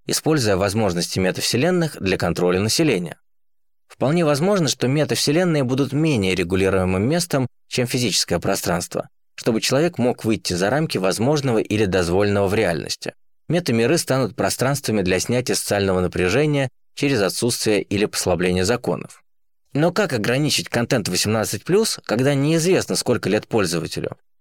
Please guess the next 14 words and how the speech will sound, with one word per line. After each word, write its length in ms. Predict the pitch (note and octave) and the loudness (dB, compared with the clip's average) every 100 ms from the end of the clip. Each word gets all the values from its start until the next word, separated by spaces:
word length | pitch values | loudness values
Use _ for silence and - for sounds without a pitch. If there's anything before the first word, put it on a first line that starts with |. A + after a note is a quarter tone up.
| _ | _
Ребёнок 580 | - A#2 B2+ A3+ F#3 A2 | -2 0 2 2 2 0
он 140 | G#2 | 2
или 100 | G#2+ | 2
взрослый, 600 | A#2+ D#3 D#3 - E2+ - - | 2 2 2 0 -4 -6 -8
потому 280 | - G#2 | -2 0
что 200 | A2+ - | 0 -2
и 200 | - - | -4 -4
тот, 280 | C3 C3+ F#2 | -2 0 0
и 40 | E2+ | 0
другой 420 | F#2+ A2 F#3 F#3 | 0 2 2 2
в 120 | F#2 | 0
одинаковом 560 | F#2 G2 C#3 - A#2 F#2 | 0 0 0 0 0 0
костюме 460 | F2 - A2+ B2+ | -4 -2 0 0
панды. 480 | B2+ A#2+ F#2 E2 | 0 0 0 -2